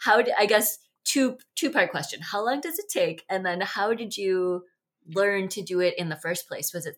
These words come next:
is it sort of like a mentor pro-, you know, like, you find somebody who can help you, or you just, like,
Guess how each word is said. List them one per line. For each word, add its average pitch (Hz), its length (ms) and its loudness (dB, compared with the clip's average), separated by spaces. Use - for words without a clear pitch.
is 180 140 -6
it 180 100 -8
sort 180 180 -2
of 175 100 -2
like 160 180 -6
a 151 80 -8
mentor 196 640 -4
pro-, 202 300 -4
you 208 140 0
know, 180 80 4
like, 170 160 0
you 202 60 -10
find 190 260 0
somebody 196 320 -2
who 226 100 -4
can 190 120 -8
help 196 260 -4
you, 185 180 0
or 147 60 -4
you 160 120 -4
just, 165 220 -6
like, 143 240 -12